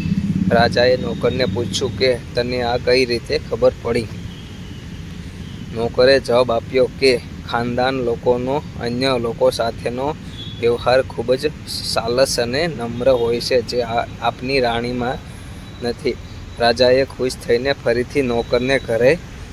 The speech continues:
અનાજ, ઘેટાં, બકરા વગેરે ઇનામમાં આપીને પોતાના દરબારમાં સ્થાન આપ્યું. થોડા વખત પછી રાજાએ નોકરને બોલાવ્યો અને તેણે પોતાના વિશે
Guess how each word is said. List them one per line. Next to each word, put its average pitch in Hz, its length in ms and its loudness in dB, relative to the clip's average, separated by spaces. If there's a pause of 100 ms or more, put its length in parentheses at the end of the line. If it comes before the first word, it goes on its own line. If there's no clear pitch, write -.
(160)
અનાજ, 127 460 2
ઘેટાં, 123 540 4
બકરા 127 540 2
વગેરે 120 360 2
ઇનામમાં 120 580 -2
આપીને 123 520 -2 (600)
પોતાના 123 420 2
દરબારમાં 123 600 2
સ્થાન 123 440 -2
આપ્યું. 117 440 0 (2000)
થોડા 123 280 6
વખત 120 400 0
પછી 123 280 0
રાજાએ 117 540 2
નોકરને 120 580 0
બોલાવ્યો 117 560 0
અને 123 320 0 (180)
તેણે 120 260 0
પોતાના 120 540 -2
વિશે 117 440 0